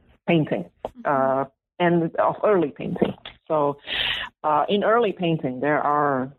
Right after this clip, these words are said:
Speaker 1: you know, a number of big names, and, uh, oftentimes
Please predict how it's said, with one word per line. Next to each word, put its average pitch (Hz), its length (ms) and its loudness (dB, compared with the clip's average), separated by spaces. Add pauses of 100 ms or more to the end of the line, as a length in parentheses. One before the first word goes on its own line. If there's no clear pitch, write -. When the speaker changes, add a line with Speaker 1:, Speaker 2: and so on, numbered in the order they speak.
(100)
Speaker 1:
you 151 140 2
know, - 260 -2
a 160 60 0
number 160 420 2
of - 180 -2 (140)
big 156 180 2
names, 120 400 -2 (500)
and, 143 580 2 (640)
uh, 151 60 -2
oftentimes 165 680 0